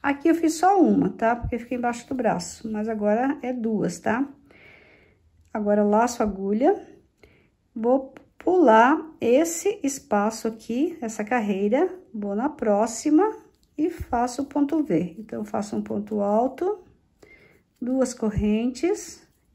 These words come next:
e aqui no mesmo espaço eu faço um ponto alto. Faço duas correntes, E agora eu vou trabalhar, né, a sequência de pontos. Pulo essa carreira,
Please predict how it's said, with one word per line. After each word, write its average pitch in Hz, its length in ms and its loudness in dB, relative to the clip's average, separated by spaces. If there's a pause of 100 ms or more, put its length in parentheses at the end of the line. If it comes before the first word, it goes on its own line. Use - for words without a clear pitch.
e 247 80 -6
aqui 226 240 -6
no 220 120 -2
mesmo 330 360 2
espaço 277 600 0
eu 285 100 2
faço 269 380 -4
um 269 40 0
ponto 269 360 -2
alto. - 400 -6 (1800)
Faço 202 300 -8
duas 247 340 0
correntes, 220 1040 -2 (520)
E 233 60 -6
agora 220 280 -2
eu 226 60 -4
vou 240 80 -6
trabalhar, 240 580 2
né, 220 180 0
a 240 100 -4
sequência 226 440 -8
de 285 120 0
pontos. - 760 -6 (840)
Pulo 285 360 4
essa 220 220 0
carreira, 202 760 0